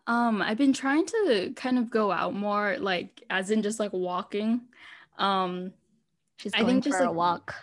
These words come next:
Speaker 1: yeah, like, going out into nature and, like, especially when I'm just, like, I,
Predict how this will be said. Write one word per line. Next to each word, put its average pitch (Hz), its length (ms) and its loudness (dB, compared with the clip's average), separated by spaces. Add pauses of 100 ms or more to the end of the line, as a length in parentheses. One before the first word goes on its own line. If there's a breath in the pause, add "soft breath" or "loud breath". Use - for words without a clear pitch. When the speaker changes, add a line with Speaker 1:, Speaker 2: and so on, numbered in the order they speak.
(180)
Speaker 1:
yeah, 226 420 6
like, 226 260 2
going 254 360 2
out 220 220 4
into 240 220 2
nature 196 420 -2
and, 196 160 -6
like, 185 320 -6 (840 loud breath)
especially 220 480 2
when 220 140 4
I'm 214 100 0
just, 220 160 0
like, 226 160 2
I, - 320 -2